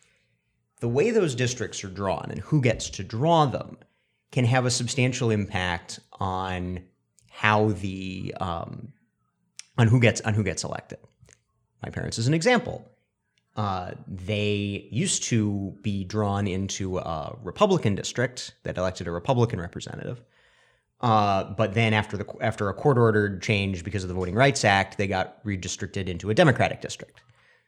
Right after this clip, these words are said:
So now it elects a Democrat. Uh, every, every time the census is taken, also there has to be the decision, because the House is apportioned by population,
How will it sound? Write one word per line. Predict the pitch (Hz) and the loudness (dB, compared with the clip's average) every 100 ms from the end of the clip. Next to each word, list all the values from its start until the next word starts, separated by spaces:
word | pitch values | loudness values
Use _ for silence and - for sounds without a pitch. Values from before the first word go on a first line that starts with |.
| _ | _
So | - 92 | -8 -4
now | 90 | -4
it | 87 | -6
elects | 80 - | -6 2
a | |
Democrat. | 156 120 - - _ _ _ _ - _ _ _ _ _ - | 4 2 -2 -14 _ _ _ _ -20 _ _ _ _ _ -2
Uh, | 127 110 98 87 80 - _ _ _ _ _ _ _ _ _ _ _ _ _ _ - | 2 2 2 -2 -4 -10 _ _ _ _ _ _ _ _ _ _ _ _ _ _ -4
every, | 156 160 170 143 127 120 110 - _ _ _ _ _ _ _ _ - | -2 2 4 4 2 2 0 -6 _ _ _ _ _ _ _ _ -2
every | 139 135 | 0 0
time | 127 135 120 | 2 4 6
the | 113 | 4
census | 135 117 117 107 | 4 4 2 -2
is | 95 - | -4 -4
taken, | 104 92 - - - 127 123 _ _ _ _ _ _ _ _ _ - | -2 -2 -4 -8 -6 -6 -8 _ _ _ _ _ _ _ _ _ -2
also | 117 107 - 113 | 0 2 2 4
there | 110 107 | 4 4
has | 101 - | 2 -2
to | 101 | -6
be | 98 | -6
the | 95 | -4
decision, | 101 - 107 92 95 | -6 -4 -6 -6 -6
because | 98 95 | -6 -4
the | 101 | -2
House | 98 98 101 | -2 -2 -6
is | |
apportioned | 107 117 107 110 | -6 -4 -4 -2
by | 98 | -2
population, | 95 85 101 110 135 123 - 95 95 104 | -2 -4 -2 0 2 2 0 -2 -4 -10